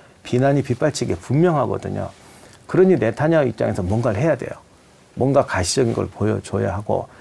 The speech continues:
어, 이런 장기적인 구조, 우리가 올바로 하고 있다, 우리를 밀어줘야 한다라는 사인을 보내줘야 되는데,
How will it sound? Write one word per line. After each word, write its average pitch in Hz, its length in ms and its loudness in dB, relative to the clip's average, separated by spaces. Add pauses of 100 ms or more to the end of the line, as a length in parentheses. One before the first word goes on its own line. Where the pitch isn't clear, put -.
(600)
어, - 100 -8 (680)
이런 165 280 6
장기적인 156 720 4
구조, 98 300 -2
우리가 185 260 6
올바로 165 420 8
하고 135 220 4
있다, 95 480 2
우리를 151 420 6 (800)
밀어줘야 127 680 6
한다라는 120 500 4
사인을 147 420 2
보내줘야 117 540 2
되는데, 98 680 0